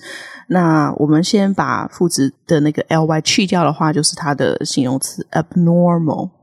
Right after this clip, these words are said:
那这个 abnormal 这个字呢，它其实就是由 ab 和 normal 这两个字根所组成的。那 normal 当然就是正常的嘛，那前面加了 ab，ab 是相反的意思，哦，就是不正常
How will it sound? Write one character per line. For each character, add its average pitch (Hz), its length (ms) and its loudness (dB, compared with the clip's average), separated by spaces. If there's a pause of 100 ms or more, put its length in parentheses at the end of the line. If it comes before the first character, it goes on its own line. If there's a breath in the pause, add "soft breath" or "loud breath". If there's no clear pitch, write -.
(480)
那 196 120 -2
这 359 160 -2
个 - 180 2
abnormal 175 640 2
这 160 100 -2
个 151 100 2
字 160 200 -2
呢， 143 240 2
它 196 120 -2
其 - 140 -4
实 147 120 0
就 143 100 2
是 147 300 2
由 135 340 2 (420 loud breath)
ab 156 220 2 (300 soft breath)
和 156 260 0
normal 160 400 0
这 170 120 0
两 156 180 -2
个 160 100 -8 (320)
字 160 240 0
根 160 240 0
所 - 220 0
组 - 260 -4
成 - 200 -4
的。 - 180 -6 (280)
那 147 120 2
normal 214 420 4
当 185 100 2
然 156 80 4
就 147 120 2
是 143 80 -4
正 131 200 0
常 - 220 -8
的 - 100 -10
嘛， - 60 -6 (320 loud breath)
那 180 100 2
前 170 160 2
面 160 120 2
加 156 120 0
了 139 200 -4
ab，ab - 540 -2
是 143 100 -2
相 139 320 0
反 - 280 -6
的 - 80 -8
意 - 80 -10
思， - 240 -6 (200)
哦， - 100 -8
就 151 100 -2
是 147 80 0
不 - 220 -4
正 - 340 0
常 - 300 -4